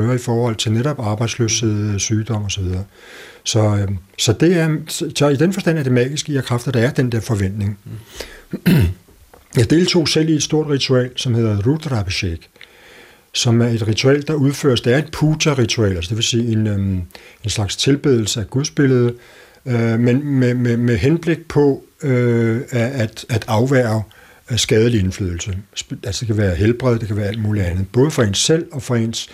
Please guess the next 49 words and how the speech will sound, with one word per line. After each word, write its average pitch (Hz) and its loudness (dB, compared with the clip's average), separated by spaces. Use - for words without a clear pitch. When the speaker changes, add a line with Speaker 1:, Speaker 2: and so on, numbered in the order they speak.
Speaker 1:
forfædre, 135 0
efterkommere, 123 0
øh, 117 -2
nærmeste 110 2
familie 110 0
og 107 -2
så 107 -2
videre. 87 -4
Øh, 113 2
og 127 2
igen, 165 2
øh, 131 2
og 120 -2
vi-, 185 -4
og - 0
det 143 2
viste 185 4
sig - -2
faktisk, 120 -2
hvad 123 2
jeg 107 4
ikke 185 -4
var 156 -6
klar 117 -4
over, 107 -2
at 110 -4
det 170 4
er 185 2
et 165 -2
ritual, 139 0
som 123 0
rigtig 160 0
mange 107 0
hinduer 110 -2
får 107 -8
udført 110 -2
nogle 120 0
gange 110 0
om 143 0
året 135 0
gerne, 113 2
Speaker 2:
Mm. 156 -6
Speaker 1:
selvom 156 2
at 135 -4
det 131 2
er 117 2
et - -8
dyrt 151 0
ritual. 104 -4